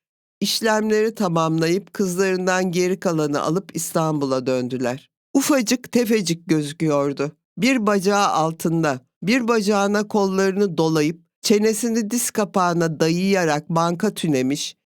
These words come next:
ileri geri sallanırken gözlerinden silmediği, fark etmediği iri damlalar yuvarlanıp gidiyordu.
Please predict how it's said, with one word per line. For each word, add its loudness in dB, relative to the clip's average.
ileri 2
geri 2
sallanırken 0
gözlerinden 2
silmediği, 0
fark 0
etmediği 0
iri 0
damlalar 2
yuvarlanıp 0
gidiyordu. -2